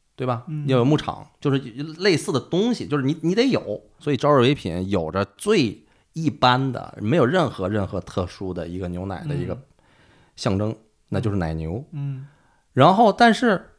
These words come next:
Speaker 1: 不同的人理解奶牛有不同的方式。我们的理解方式是把招儿唯品的一个最独特的一种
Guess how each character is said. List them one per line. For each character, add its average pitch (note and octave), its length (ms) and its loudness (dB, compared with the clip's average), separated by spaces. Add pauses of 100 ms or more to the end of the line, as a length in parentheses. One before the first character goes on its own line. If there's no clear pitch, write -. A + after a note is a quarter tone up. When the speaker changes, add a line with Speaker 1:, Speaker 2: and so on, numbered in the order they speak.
(200)
Speaker 1:
不 B3+ 100 0
同 B2 220 2
的 G3 120 4
人 B2+ 380 0
理 C#3+ 220 -4
解 G3+ 140 0
奶 G#2 180 0
牛 F2 200 0
有 A#2 80 0
不 C3 120 -4
同 D3+ 120 -4
的 C3 80 -4
方 D3 220 -2
式。 - 320 -12
我 F#2+ 380 -2
们 C3+ 180 2
的 G3 60 0
理 C#3 100 0
解 A#2+ 100 0
方 G#2 240 -2
式 G2 280 -6
是 - 160 -2
把 F#2+ 200 2
招 C#3+ 160 2
儿 C#3+ 160 6
唯 B2+ 200 2
品 D#2+ 580 -12
的 A2+ 160 -2
一 C3 80 -2
个 C#3 320 0 (160)
最 D#3 260 2
独 G2+ 360 -6
特 D3 320 2
的 G2+ 180 0
一 A2+ 180 -2
种 E2+ 440 -6